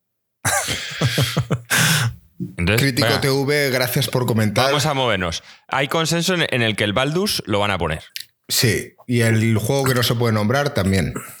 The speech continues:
Speaker 2: Vale, pues
Speaker 1: Sí.
Speaker 2: esos dos los, los dejo anotados.
Speaker 1: ¿Qué coño? El Zelda, el Zelda Tears of the Kingdom, tío. Vamos a dejar las cosas claras. Joaquín puede escuchar el nombre sin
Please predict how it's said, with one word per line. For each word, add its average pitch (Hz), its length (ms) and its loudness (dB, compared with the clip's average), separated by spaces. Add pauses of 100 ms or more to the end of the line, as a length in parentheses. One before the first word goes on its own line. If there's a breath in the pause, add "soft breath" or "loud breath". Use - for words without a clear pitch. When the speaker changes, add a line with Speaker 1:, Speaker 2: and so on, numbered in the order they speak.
(440)
Speaker 2:
Vale, 73 240 -4
pues 82 160 -2
Speaker 1:
Sí. 87 140 2
Speaker 2:
esos 85 200 2
dos 151 360 0
los, 92 340 0
los 90 200 2
dejo 98 220 0
anotados. 78 340 -2
Speaker 1:
¿Qué 113 100 0
coño? 120 280 0
El 87 80 -4
Zelda, 123 340 0
el 92 100 -4
Zelda 135 540 0
Tears 135 220 2
of 117 160 2
the 95 80 2
Kingdom, 73 340 -4
tío. 78 300 -4
Vamos 95 300 2
a 104 60 4
dejar 92 240 0
las 87 120 0
cosas 82 240 -2
claras. - 300 -4
Joaquín - 280 -2
puede 92 160 2
escuchar 92 300 0
el 82 100 2
nombre 95 220 4
sin - 340 -2